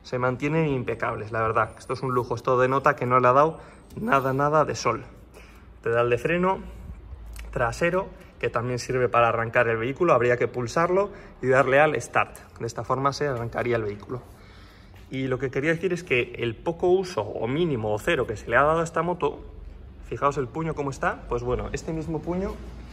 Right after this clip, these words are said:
lo tiene la moto, la moto Martin, aunque leáis Dresda, solo explicarlo, esto es una moto Martin que el propietario anterior, que también tenía estas motos, las serigrafió todas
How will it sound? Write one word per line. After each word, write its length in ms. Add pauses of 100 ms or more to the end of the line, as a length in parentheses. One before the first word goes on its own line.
(340)
lo 140
tiene 380 (1300)
la 120
moto, 440 (120)
la 80
moto 280
Martin, 360
aunque 200
leáis 280
Dresda, 460
solo 300
explicarlo, 640 (260)
esto 160
es 80
una 240
moto 420
Martin 500 (840)
que 80
el 100
propietario 560
anterior, 460 (640)
que 80
también 300
tenía 420 (300)
estas 360
motos, 440 (560)
las 200
serigrafió 720
todas 440